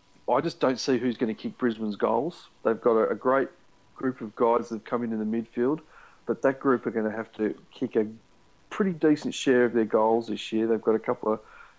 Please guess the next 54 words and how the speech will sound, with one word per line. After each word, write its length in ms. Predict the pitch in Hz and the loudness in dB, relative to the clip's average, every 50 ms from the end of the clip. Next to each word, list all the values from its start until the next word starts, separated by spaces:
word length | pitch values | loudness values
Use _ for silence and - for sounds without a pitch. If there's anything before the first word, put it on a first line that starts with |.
| _ - - | _ -6 -4
they've 100 | 117 107 | -2 0
got 160 | 110 - - | -2 -2 -4
Close 400 | - - - 123 123 127 - - | -4 -2 2 2 2 2 0 0
down 320 | - 117 117 113 113 113 | 2 4 4 4 4 4
there, 160 | 117 117 117 113 | 2 2 2 2
and 80 | 113 | 0
I 40 | 110 110 | -2 -2
think 220 | - 120 113 - - | -4 -4 -4 -2 -2
they're 100 | 113 107 | -2 0
gonna 180 | 117 113 110 | 0 0 0
be 140 | 107 113 107 | 2 0 0
trying 260 | 107 - 127 117 113 | -2 0 0 0 2
to 80 | 110 110 | 2 2
use 220 | 113 113 113 107 | 2 0 0 0
McStay 680 | 110 110 110 - - - - - 104 107 113 113 117 113 | -2 -4 -6 -6 -8 -6 -2 0 2 4 4 4 4 4
as 80 | 110 | 4
a 60 | 110 104 | 0 -2
tall 380 | - - 113 110 110 110 104 - | -2 0 0 2 2 0 0 -2
marking 440 | 110 107 110 113 - - 110 107 110 | 0 0 0 -2 -2 -4 -4 -2 -2
option 360 | 107 - - - - 107 107 | -2 -2 -4 -6 -6 -4 -4
as 140 | 107 104 - | -4 -2 0
well. 300 | 113 110 110 110 113 113 | 2 2 4 4 2 2
And 120 | 113 113 - - - - - - - - - _ _ - | 0 -2 -6 -14 -20 -20 -20 -20 -20 -20 -20 _ _ -2
I, 40 | - | 0
I, 520 | 123 - 117 123 120 104 - - - 107 127 | 2 2 2 2 0 0 -4 -6 -2 -2 0
I 40 | 123 | 0
just 180 | 131 120 - | 0 -2 -4
don't 200 | - - - - | -4 -6 -6 -8
see 160 | - - 110 | -8 -4 -2
it 160 | 101 107 110 69 | 0 0 0 0
with 200 | 101 104 - - | -2 -6 -6 -6
Brisbane. 360 | 104 104 104 - 117 113 113 | -6 -6 -4 -6 -6 -4 -2
I, 40 | 113 | 0
I, 140 | 113 110 - - - - - - - - - - 117 | 0 0 -2 -4 -6 -8 -8 -10 -12 -14 -10 -6 -6
I 20 | 117 | -6
tend 260 | - - 120 104 101 | -4 -4 -4 -4 -4
to 60 | - - | -6 -6
think 180 | 104 104 - | -8 -8 -8
Collingwood 480 | - - - 110 110 110 110 110 104 107 | -8 -6 -2 -2 -2 0 0 0 0 2
are 360 | 107 107 104 104 104 95 - - - - - - - - _ _ - | 2 2 2 0 0 -2 -4 -8 -14 -20 -20 -20 -20 -20 _ _ -4
a, 40 | - | 0
a, 340 | 104 104 104 104 104 - - - - _ _ _ _ - | 2 2 2 2 2 0 -2 -4 -14 _ _ _ _ -4
a 40 | 123 | -2
better 280 | 107 - 214 233 107 104 | 0 2 4 4 4 2
team. 380 | - - - 120 117 113 110 110 | 0 0 2 2 4 4 2 2
I'm 80 | 113 117 | 0 0
not 100 | 113 - | -2 -2
sure 180 | - - 107 101 | -2 -2 0 0
that 140 | 110 113 - | 0 0 0
they'll 120 | 107 101 | 0 0
make 200 | 104 104 104 - - | 2 0 0 0 -2
the 60 | - | -4
finals, 500 | - - 110 110 110 104 104 104 104 - - | -2 0 0 2 2 2 0 -2 -4 -4 -2
but 100 | 107 | 0